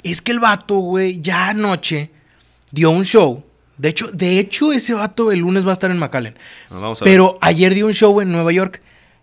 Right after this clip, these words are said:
Speaker 1: y el vato de entrada apareció con una,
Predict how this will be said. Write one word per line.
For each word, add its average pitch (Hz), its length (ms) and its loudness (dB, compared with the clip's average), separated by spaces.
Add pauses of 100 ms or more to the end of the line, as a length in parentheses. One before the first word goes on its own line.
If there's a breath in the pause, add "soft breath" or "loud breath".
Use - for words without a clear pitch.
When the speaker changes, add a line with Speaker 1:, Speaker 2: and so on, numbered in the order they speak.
(160)
Speaker 1:
y 170 140 -6
el 175 140 -4
vato 170 560 -4 (380)
de 147 120 -6
entrada 156 360 4
apareció 165 380 -2
con 185 120 0
una, 185 240 0